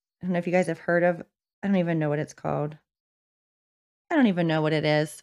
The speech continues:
but it's apparently a thing that I, I didn't find out about until I got this for Christmas. And everyone was like, "Oh my gosh, you have one of those." Like, you literally put a battery in your pocket, you turn it on, and it heats up. So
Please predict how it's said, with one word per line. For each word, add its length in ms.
but 180
it's 480
apparently 880
a 60
thing 500
that 80
I, 160
I 60
didn't 160
find 120
out 120
about 100
until 160
I 40
got 120
this 140
for 100
Christmas. 380
And 60
everyone 120
was 100
like, 200
"Oh 60
my 120
gosh, 260
you 60
have 140
one 80
of 80
those." 180
Like, 160
you 100
literally 460
put 80
a 40
battery 260
in 40
your 120
pocket, 360
you 120
turn 180
it 100
on, 280
and 100
it 60
heats 260
up. 180
So 280